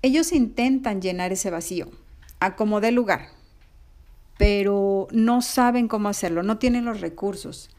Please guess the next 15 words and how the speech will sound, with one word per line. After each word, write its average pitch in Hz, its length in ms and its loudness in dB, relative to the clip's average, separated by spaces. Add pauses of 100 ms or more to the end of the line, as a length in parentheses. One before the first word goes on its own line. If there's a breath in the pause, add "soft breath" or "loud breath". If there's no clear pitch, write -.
(360 soft breath)
Hay 208 140 0
que 233 120 0
revisar 190 440 -2
los 196 180 -4
fundamentos 175 920 -6 (420)
y 202 380 0
nutrirlos. 196 880 -2 (360)
Ellos 247 340 0
lo 240 140 -2
que 190 120 -2
buscan 202 500 -4
desesperadamente 185 920 -2
es 190 100 -8
conectar 185 540 -6
contigo. 165 480 -8